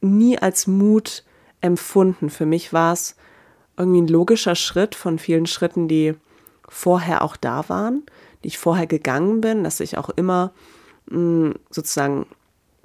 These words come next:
ja, zweigleisig gefahren bin oder diesen Plan B auch mitverfolgt habe. Ich war nie nur Wissenschaftlerin. Ich war immer auch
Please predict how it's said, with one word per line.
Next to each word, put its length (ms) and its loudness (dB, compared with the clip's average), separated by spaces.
ja, 160 -4
zweigleisig 640 2
gefahren 360 0
bin 120 2
oder 280 0
diesen 300 -6
Plan 260 -2
B 160 0
auch 120 -4
mitverfolgt 640 -2
habe. 140 -4
Ich 100 -10
war 100 0
nie 380 4
nur 220 6
Wissenschaftlerin. 760 -4
Ich 160 -10
war 240 -4
immer 400 2
auch 260 -2